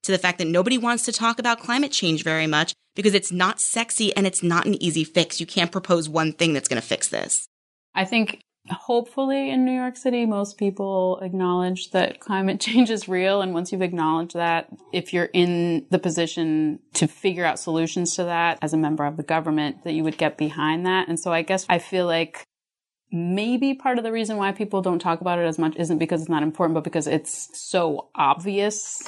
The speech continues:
Speaker 2: <laughs> that we need to do something about it. I mean, I could be wrong about that, but I feel like candidates talk about transportation in order to talk about the economy. And so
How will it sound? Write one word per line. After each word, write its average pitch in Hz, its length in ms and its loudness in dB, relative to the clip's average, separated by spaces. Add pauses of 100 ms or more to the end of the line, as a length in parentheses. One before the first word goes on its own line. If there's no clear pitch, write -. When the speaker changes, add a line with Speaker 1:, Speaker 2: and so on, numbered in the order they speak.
(140)
Speaker 2:
<laughs> - 60 -20
that 233 220 0
we 226 100 2
need 226 240 0
to 247 80 -6
do 247 200 0
something 262 260 -2
about 254 240 2
it. 262 160 0
I 196 60 2
mean, 190 120 0
I 175 60 2
could 202 180 -2
be 180 120 0
wrong 160 320 0
about 107 260 -2
that, 117 440 0
but 165 120 0
I 160 60 0
feel 165 260 0
like 151 340 2 (800)
candidates 185 960 -2 (220)
talk 190 300 2
about 185 180 -2
transportation 175 680 0
in 175 140 0
order 160 220 2
to 156 60 -4
talk 160 160 -2
about 156 180 0
the 151 140 2
economy. 208 840 0
And 180 160 0
so 170 220 2